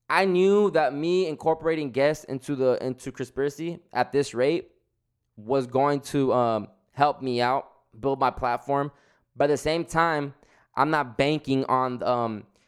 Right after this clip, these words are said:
the people. I mean, hopefully the people that come because of the guests stay because they like me. But I know that five times out of ten,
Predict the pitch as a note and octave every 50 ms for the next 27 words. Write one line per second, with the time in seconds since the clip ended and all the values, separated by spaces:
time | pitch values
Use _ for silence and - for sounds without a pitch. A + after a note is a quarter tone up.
0 | _ _ _ _ _ _ - C3+ C3 - - E3 - - - C3 D#3+ D#3+ D#3+ D#3
1 | C#3+ B2 - _ _ _ _ _ _ _ _ _ _ - D#3 F3 G#3+ G#3 - G3+
2 | G3 F#3+ G3 G3+ G3 F#3+ - - - _ _ - C#3 C3 - - - E3 F3+ F3+
3 | - D3+ D#3+ D#3+ D#3 D#3 C#3+ - - - B2+ C3+ B2+ B2+ - D3+ D3 D3 C#3+ C#3
4 | C#3 - - C#3 B2+ C3 A2+ A2 A2 G2+ G2+ C3 D3 E3+ E3 D#3 D3 D3+ - -
5 | - - - - _ _ E3 D3+ E3 F3+ E3+ E3 E3+ - - B2+ B2+ B2 - C3
6 | B2 B2 A2+ G#2 G#2+ C3+ G3+ - - C#3+ C#3+ C#3+ C3+ - _ _ _ _ _ -
7 | D3 D3+ D3 D3+ D#3+ E3 D#3+ C3+ B2 - - C#3 D3+ D3 D3 D#3 D3 C#3 C3+ B2
8 | A2+ - - E3 E3 E3 D3+ C3+